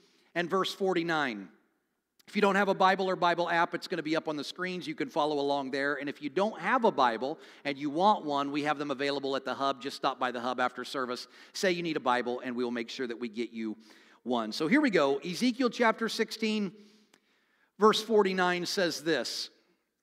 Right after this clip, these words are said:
"Sodom's sins were pride, gluttony,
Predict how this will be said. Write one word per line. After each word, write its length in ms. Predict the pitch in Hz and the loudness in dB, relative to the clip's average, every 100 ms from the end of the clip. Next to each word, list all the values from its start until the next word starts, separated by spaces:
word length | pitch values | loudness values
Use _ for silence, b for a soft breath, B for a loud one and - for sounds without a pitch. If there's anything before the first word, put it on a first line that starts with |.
| _ | _
"Sodom's 840 | - - 220 240 262 262 262 - - - | -8 4 8 10 8 6 4 0 -6 -8
sins 840 | - 240 196 151 151 175 160 - - _ _ _ _ _ - | -4 -2 0 0 -2 -6 -8 -10 -14 _ _ _ _ _ -2
were 180 | 165 160 | 0 0
pride, 800 | - 202 175 180 190 226 226 208 - - _ _ _ _ _ _ 135 | 2 6 8 8 6 2 -2 -2 -12 -20 _ _ _ _ _ _ -6
gluttony, 640 | 135 202 190 185 202 202 | 2 4 4 0 -4 -4